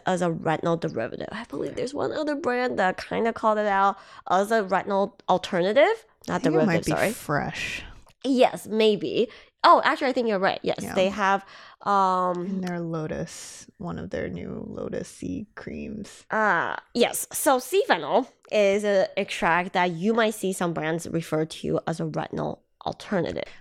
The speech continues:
Speaker 2: What is sea fennel, by the way? Is it a spice?
Speaker 1: Uh, it be a plant.
Speaker 2: Oh, cool.
Speaker 1: It's edible. I do not know what it tastes like.
Speaker 2: <laughs>
Speaker 1: Um, but yeah,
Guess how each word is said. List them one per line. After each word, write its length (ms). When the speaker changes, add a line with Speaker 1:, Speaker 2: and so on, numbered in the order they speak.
Speaker 2:
What 240
is 160
sea 240
fennel, 400
by 220
the 80
way? 220
Is 160
it 100
a 60
spice? 640
Speaker 1:
Uh, 360
it 160
be 180
a 100
plant. 560
Speaker 2:
Oh, 320
cool. 300
Speaker 1:
It's 240
edible. 520
I 60
do 140
not 180
know 140
what 200
it 140
tastes 300
like. 220
Speaker 2:
<laughs> 240
Speaker 1:
Um, 600
but 200
yeah, 340